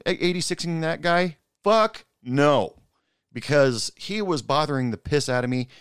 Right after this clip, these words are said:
and I was sure that, uh, that it would be completely okay with everybody else that worked with me in the bar. So, sucks to be him.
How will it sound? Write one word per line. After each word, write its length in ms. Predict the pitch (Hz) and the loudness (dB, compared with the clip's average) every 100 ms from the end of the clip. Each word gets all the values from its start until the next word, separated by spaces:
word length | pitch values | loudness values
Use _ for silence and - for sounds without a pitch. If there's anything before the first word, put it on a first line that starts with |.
| _ _ - | _ _ -4
and 400 | 117 117 113 107 | 0 2 2 0
I 160 | 120 139 | 0 0
was 200 | 135 101 | 0 -2
sure 680 | - - - 208 104 73 - _ _ _ _ | -4 -4 0 0 0 -4 -16 _ _ _ _
that, 560 | 98 110 104 - - - _ - | 0 0 0 -4 -14 -16 _ -2
uh, 360 | 110 104 98 - _ | 2 2 2 -2 _
that 340 | 107 113 104 _ _ _ _ _ - | -2 0 -2 _ _ _ _ _ -4
it 60 | 139 | -2
would 160 | 127 | 0
be 120 | 127 117 | 0 -2
completely 440 | 110 135 185 151 | -4 -4 -2 2
okay 300 | 139 135 123 | 2 2 -2
with 180 | 117 107 | 0 -2
everybody 440 | - 113 117 101 101 | -2 -4 -2 -2 -2
else 220 | 98 - | -2 -4
that 180 | 95 - _ _ 113 | -6 -6 _ _ -6
worked 240 | 113 110 113 | -2 -2 -4
with 140 | 101 | -6
me 140 | 104 | -2
in 260 | 95 95 90 | -2 -2 -4
the 80 | 87 | -6
bar. 320 | 90 64 - _ _ _ _ _ _ _ | -6 -8 -12 _ _ _ _ _ _ _
So, 460 | - 127 104 90 90 _ _ _ _ _ _ _ _ _ | 0 2 4 2 -4 _ _ _ _ _ _ _ _ _
sucks 280 | - 180 - | 0 0 0
to 60 | 123 | -4
be 100 | 104 | -2
him. 220 | 87 | -2